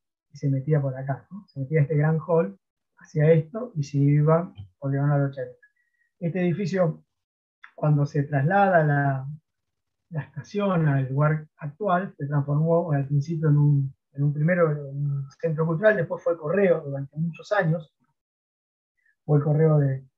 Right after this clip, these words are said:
de la ciudad hasta el destino actual, que,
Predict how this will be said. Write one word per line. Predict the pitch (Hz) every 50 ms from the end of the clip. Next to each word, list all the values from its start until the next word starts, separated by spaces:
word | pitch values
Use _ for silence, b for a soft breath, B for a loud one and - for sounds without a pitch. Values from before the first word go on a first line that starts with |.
| _ _ _ _ _
de | _ 151 143
la | 156 156
ciudad | 151 202 202 202 202 202 -
hasta | - 151 - - 151 147
el | 143 143 143 139
destino | 147 139 - - - 202 196 180
actual, | 175 170 170 - 220 220 202 202 208 220 - _ _ _ _ _ _ _ _ _ _ _ _ _ _ _ _ _ _ _ _ _
que, | - 170 165 156 151 151 147 143 143 139 139